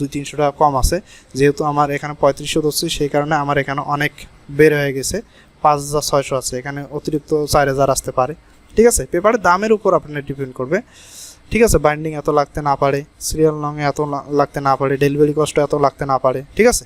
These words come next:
এই মিলে আমার, তাহলে আমাদের কথা হচ্ছে এখানে কস্ট আমি বের করব কিভাবে, সেটা আমি আপনাকে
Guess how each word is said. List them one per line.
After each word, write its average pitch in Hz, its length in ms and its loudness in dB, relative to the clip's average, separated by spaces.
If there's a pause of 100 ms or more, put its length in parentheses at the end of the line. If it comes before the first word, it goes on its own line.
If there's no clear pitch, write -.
(560)
এই 202 120 6
মিলে 175 180 4 (140)
আমার, 135 200 -2 (200)
তাহলে 156 220 2 (180)
আমাদের 165 340 -2
কথা 160 180 -2
হচ্ছে 170 260 -4
এখানে 170 200 -6 (140)
কস্ট 185 320 4
আমি 160 200 -4
বের 139 200 0
করব 127 140 -4 (100)
কিভাবে, 131 300 -6 (180)
সেটা 185 260 0
আমি 143 160 -8
আপনাকে 127 260 -16